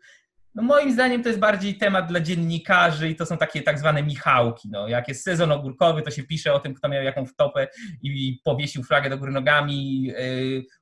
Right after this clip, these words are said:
podebrał kieliszek Angeli Merkel albo się przejęzyczył. No.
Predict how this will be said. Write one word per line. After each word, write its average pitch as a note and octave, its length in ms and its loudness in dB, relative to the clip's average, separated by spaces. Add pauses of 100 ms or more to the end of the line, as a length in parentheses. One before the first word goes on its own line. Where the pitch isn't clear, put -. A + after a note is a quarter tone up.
podebrał D3 440 4
kieliszek D3 500 -2
Angeli C3+ 340 0
Merkel D3 460 4
albo B2+ 420 -2
się B2+ 120 -14
przejęzyczył. B2+ 680 -4
No. A#2 180 -2